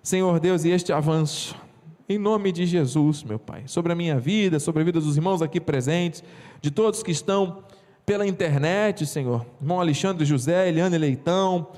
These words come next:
Miriam, receba sobre a vida do seu filho, do seu esposo, uma porta grandiosa já está sendo aberta.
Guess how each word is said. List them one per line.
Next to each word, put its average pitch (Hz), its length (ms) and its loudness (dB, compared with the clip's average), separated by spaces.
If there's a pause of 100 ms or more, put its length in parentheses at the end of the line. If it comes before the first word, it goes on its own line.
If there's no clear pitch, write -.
(440)
Miriam, 170 360 2
receba 185 840 0 (160)
sobre 170 220 -2
a 165 40 0
vida 185 180 0
do 170 100 0
seu 170 180 2
filho, 185 300 0
do 156 320 -8
seu 185 160 2
esposo, 180 480 2
uma 185 140 0
porta 208 420 0
grandiosa 185 680 2
já 185 240 2
está - 520 -2
sendo 202 280 0
aberta. 175 520 0